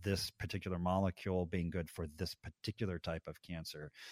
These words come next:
especially if it gets into some of these mechanisms that we've learned about, like apoptosis,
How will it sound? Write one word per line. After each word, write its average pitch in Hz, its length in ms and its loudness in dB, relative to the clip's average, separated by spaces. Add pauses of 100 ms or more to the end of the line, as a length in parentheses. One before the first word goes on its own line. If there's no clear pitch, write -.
(260)
especially 208 420 8
if 120 140 8
it 98 60 -2
gets 107 240 6
into 98 360 4
some 92 300 4
of 90 60 4
these 87 300 2
mechanisms 87 720 4
that 85 120 2
we've 87 180 2
learned 82 240 2
about, 78 380 2
like 85 320 2
apoptosis, 92 880 8